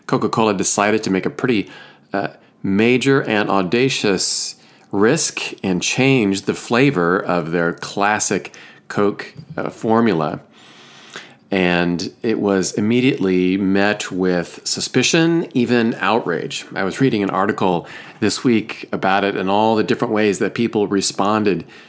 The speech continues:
to Coke doing this thing. The C E O received a letter addressed to Chief Dodo, the Coca-Cola Company. Uh, and he, apparently the C E O was a little upset that actually it was delivered to him. They knew who they were talking about.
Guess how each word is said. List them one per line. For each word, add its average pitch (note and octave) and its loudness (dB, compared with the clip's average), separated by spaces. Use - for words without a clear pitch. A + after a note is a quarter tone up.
to A#2+ 2
Coke - -2
doing A2 2
this G2+ 0
thing. F#2+ 0
The F#2 -2
C C#3 0
E C#3 4
O A#2 6
received G#2+ 2
a G2 4
letter G#2+ 2
addressed G#2 -2
to G2+ 0
Chief D3 -2
Dodo, G#2 2
the G2+ 0
Coca-Cola A2+ -2
Company. D#2 -4
Uh, E2+ 0
and F2+ -4
he, - -10
apparently G2+ -2
the F#2 0
C G2+ -2
E G2 2
O F#2 2
was F2+ 0
a F#2 0
little G2+ 0
upset F2+ -2
that F#2+ -2
actually G2 -2
it A#2+ -2
was F#2+ -2
delivered C3+ 2
to G2 0
him. F2 0
They F2+ 0
knew F#2+ 0
who G2+ -2
they G2 -4
were F#2 0
talking G2 -2
about. D2+ -4